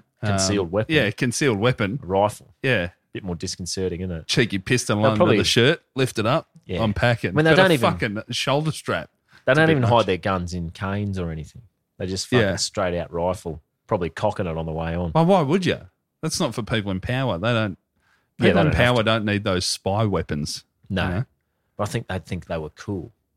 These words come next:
Speaker 1: Yeah.
Speaker 2: Wouldn't they think it was cool? I'm surprised they haven't got swords.
Speaker 1: Nah.
Speaker 2: Cold steel sword and a fucking cane rifle,
Speaker 1: <laughs>
Speaker 2: cane pistol and
Speaker 1: No,
Speaker 2: a
Speaker 1: I'm,
Speaker 2: knife.
Speaker 1: I'm just amazed that I haven't heard the,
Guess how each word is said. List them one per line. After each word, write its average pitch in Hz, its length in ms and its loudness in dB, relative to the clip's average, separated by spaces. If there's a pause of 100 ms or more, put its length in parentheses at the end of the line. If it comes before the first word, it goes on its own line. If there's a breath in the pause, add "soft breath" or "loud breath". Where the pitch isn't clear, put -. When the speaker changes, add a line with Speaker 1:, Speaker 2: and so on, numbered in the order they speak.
(180)
Speaker 1:
Yeah. 92 280 -2
Speaker 2:
Wouldn't 117 140 -6
they 98 80 -2
think 92 200 -8
it 92 40 -6
was 85 160 -10
cool? 107 260 -8
I'm - 480 -20
surprised 127 260 -4
they 92 40 -6
haven't 80 140 -10
got - 80 -14
swords. 110 540 -6
Speaker 1:
Nah. 160 200 2 (580)
Speaker 2:
Cold 101 200 -4
steel 87 240 -6
sword 98 380 -4
and 71 80 -14
a 80 40 -10
fucking 85 500 -10 (180)
cane 92 320 -6
rifle, 85 360 -6
Speaker 1:
<laughs> - 40 -20
Speaker 2:
cane 95 260 -6
pistol 87 480 -6 (460 loud breath)
and 110 80 -2
Speaker 1:
No, 104 60 2
Speaker 2:
a 92 80 2
Speaker 1:
I'm, 107 60 2
Speaker 2:
knife. 92 540 0 (320)
Speaker 1:
I'm 160 200 -2
just 151 200 0
amazed 107 360 2
that 107 180 -4
I 104 180 0
haven't 101 260 0
heard 98 200 0
the, 92 140 -4